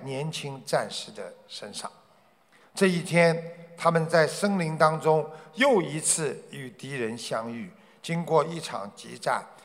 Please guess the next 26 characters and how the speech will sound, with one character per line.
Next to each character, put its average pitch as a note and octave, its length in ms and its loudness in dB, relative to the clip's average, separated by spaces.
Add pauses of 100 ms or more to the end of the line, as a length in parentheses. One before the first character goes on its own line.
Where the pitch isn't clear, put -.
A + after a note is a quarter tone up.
(140)
他 - 120 -6
们 C#3 120 2
终 E3+ 240 -4
于 D3 180 -8
巧 G2+ 360 -4
妙 C3+ 260 2
地 G#2+ 160 -6 (200)
避 D3 260 -12
开 A#2+ 220 -8
了 G2 120 -10 (200)
敌 G2+ 220 -18
人。 F#2 140 -12 (800)
就 D4+ 280 2
在 F#3+ 440 6
自 D#4+ 300 -2
以 E3+ 140 -2
为 D#3+ 260 6
是 D#3+ 240 -4 (140)
安 C#4+ 340 8
全 D3 300 2
的 D3+ 100 2
时 - 240 -6
候， - 320 0 (1000)
只 G3+ 220 2
听 A#3+ 320 0
到 F3 300 6